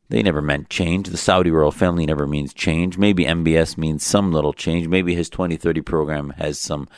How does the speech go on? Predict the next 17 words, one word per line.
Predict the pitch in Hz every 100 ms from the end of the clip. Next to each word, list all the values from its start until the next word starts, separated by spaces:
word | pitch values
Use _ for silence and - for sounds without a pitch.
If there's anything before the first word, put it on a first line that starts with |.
| - - - -
factuality | - - - - 85 80 82 82 82
to | 87
it. | 90
I | 82
doubt | 80 - 87 95
it | 98
if | 87
you | 80
look | 80 80
at | -
their | 78
nineteen | 76 85 80 80 -
eighty | 87 87
program | 82 - 80 80 92 87
or | 73
King | - 80
Fahed's | - 82 80 73